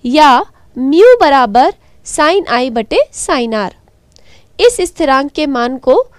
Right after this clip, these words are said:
दूसरे माध्यम का पहले माध्यम के सापेक्ष अपवर्तनांक, रिफ्रैक्टिव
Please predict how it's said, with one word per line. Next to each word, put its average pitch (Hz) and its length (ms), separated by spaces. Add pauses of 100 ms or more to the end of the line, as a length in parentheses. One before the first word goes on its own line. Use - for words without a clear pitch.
(200)
दूसरे 392 480
माध्यम 277 460
का 247 180
पहले 339 480
माध्यम 262 460
के 269 160
सापेक्ष 240 680 (320)
अपवर्तनांक, 262 920 (380)
रिफ्रैक्टिव 294 720